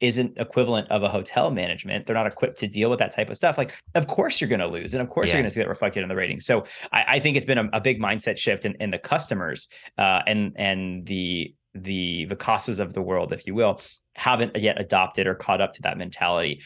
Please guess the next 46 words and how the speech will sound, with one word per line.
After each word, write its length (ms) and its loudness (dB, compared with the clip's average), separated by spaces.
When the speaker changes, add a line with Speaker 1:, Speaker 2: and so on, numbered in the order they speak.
Speaker 1:
or 240 6
have 180 2
said, 200 2
"Oh, 180 4
this 160 0
is 80 -6
the 40 -6
way 100 0
we've 140 -2
always 280 2
done 200 0
it. 160 -6
This 160 -6
is 80 -8
how 120 0
we're 80 -2
gonna 180 -4
continue 320 -6
to 80 0
do 40 2
it," 140 -2
or 240 0
they're 120 4
asking 420 2
too 200 -4
much. 280 0
And, 80 -2
like, 200 -2
yeah, 180 4
maybe, 560 4
but 140 2
also, 360 6
like, 240 4
if 120 -2
that's 260 2
our 140 2
customer 580 -2
and 120 0
Speaker 2:
Yeah. 120 6
Speaker 1:
that's 140 0
who's 500 -4
responsible 460 0
for 100 -8
the 80 -2
reviews, 420 -2
like, 220 -6